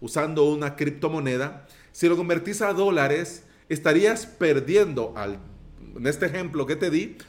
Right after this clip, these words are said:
por ejemplo, quince dólares. Hombre, pero mañana puede ser que los cero punto cero cero once de Bitcoin que costaron, bueno, que me pagaron y valían cincuenta,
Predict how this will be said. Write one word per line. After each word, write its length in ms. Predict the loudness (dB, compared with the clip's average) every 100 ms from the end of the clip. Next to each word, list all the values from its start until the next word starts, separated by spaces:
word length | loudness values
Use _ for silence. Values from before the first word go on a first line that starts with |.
| -8
por 140 | -2 0
ejemplo, 500 | 0 -2 -2 -2 -4
quince 320 | -4 -4 -4
dólares. 460 | -6 -6 -10 -18 -20 _ _ -4
Hombre, 300 | 0 0 0
pero 340 | 0 0 2
mañana 420 | 0 -2 -2 -2
puede 220 | -2 -2
ser 360 | -2 -2 -2 -6 -14 _ 0
que 160 | 2
los 280 | 4 2 -2 -16 -16
cero 540 | 0 4 4 2 -2
punto 400 | -6 -8 -6 -6
cero 320 | 0 2 2
cero 360 | 0 0 0 -2
once 720 | -2 -2 -4 -4 -2 -2 -4 -18 _ 0
de 200 | 2 4
Bitcoin 760 | 2 0 -2 4 4 2 -6 -14 -20 _ _ _
que 200 | 0 0
costaron, 800 | -2 -8 0 0 2 -2 -6 -4
bueno, 240 | -2 -2
que 140 | -4 -6
me 140 | -6
pagaron 580 | -6 0 0 0 -2 -10 -10
y 80 | -2
valían 420 | 0 2 0 0
cincuenta, 720 | -4 -8 -2 -2 -2 -6 -10